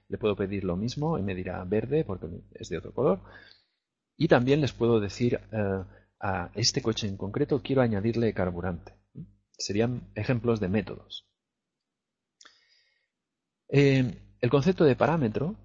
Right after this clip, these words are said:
significa que algunos de estos métodos, no todos, pero en general un método puede requerir información extra para trabajar. ¿De acuerdo? En el caso anterior,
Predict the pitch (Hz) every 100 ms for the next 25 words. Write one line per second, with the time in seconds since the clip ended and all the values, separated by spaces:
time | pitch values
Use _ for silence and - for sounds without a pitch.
0 | - _ _ _ - 123 117 127 139 147
1 | 107 - - _ _ _ _ _ _ _
2 | _ _ _ - 120 160 151 123 110 101
3 | 90 - 101 131 - 80 82 76 - -
4 | - - _ - 95 92 - - _ _
5 | _ 107 98 104 107 110 113 123 123 101
6 | - - - 175 151 113 104 110 120 -
7 | - _ _ _ - 127 131 123 120 143
8 | 123 127 - - 87 - _ _ 90 90
9 | 85 82 76 - - - _ _ _ _
10 | _ _ 98 - 113 - - _ _ -
11 | - - - _ _ - 123 127 185 -
12 | 202 165 131 139 -